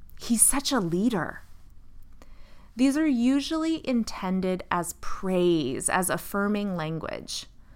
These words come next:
The trouble comes when this, again, becomes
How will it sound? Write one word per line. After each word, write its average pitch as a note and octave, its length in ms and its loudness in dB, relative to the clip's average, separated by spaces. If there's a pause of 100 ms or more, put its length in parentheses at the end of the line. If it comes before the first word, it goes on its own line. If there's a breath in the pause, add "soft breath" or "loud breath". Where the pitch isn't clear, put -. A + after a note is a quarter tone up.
(420 soft breath)
The - 100 2
trouble D4 560 4
comes - 760 0
when G3 340 2
this, G#3+ 380 2
again, G#3+ 800 0
becomes A#3+ 680 2